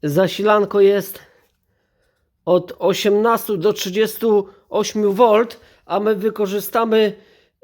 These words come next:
y, w tej kolumnie zasilacz trzysta pięćdziesiąt wat. Powinien dać radę, bo głośniki są osiem ohm, także, y, większego poboru nie będzie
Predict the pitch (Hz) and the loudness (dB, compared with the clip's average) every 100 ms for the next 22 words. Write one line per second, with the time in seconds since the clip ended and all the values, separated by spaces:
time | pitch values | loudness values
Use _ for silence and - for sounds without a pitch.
0 | - 185 180 180 175 - - 220 208 - | -4 -2 0 -2 -4 -10 -4 0 2 2
1 | 214 226 240 214 214 220 _ _ _ _ | 2 2 2 0 0 -4 _ _ _ _
2 | _ _ _ _ _ _ _ _ _ _ | _ _ _ _ _ _ _ _ _ _
3 | _ 151 131 190 - 240 175 151 151 - | _ -8 0 0 0 0 0 0 -4 -14
4 | _ _ _ _ _ - - 190 180 175 | _ _ _ _ _ -16 -10 -8 -6 -4
5 | 175 175 175 180 156 156 160 160 - _ | 0 0 0 -2 0 0 0 -4 -14 _
6 | 165 175 175 165 185 185 202 185 165 165 | -6 -2 0 0 -2 -2 -2 0 0 0
7 | 165 - _ _ _ 226 240 262 277 247 | -2 -10 _ _ _ -8 -4 -6 -6 -8
8 | 247 269 214 247 269 269 285 240 220 202 | -2 -2 0 0 2 2 0 0 -2 0
9 | 226 - - _ _ - 190 190 180 156 | -2 -4 -20 _ _ -2 2 2 0 -2
10 | 196 226 254 233 240 233 240 233 240 233 | 0 0 0 0 0 2 2 4 2 4
11 | 269 214 214 | 2 2 -2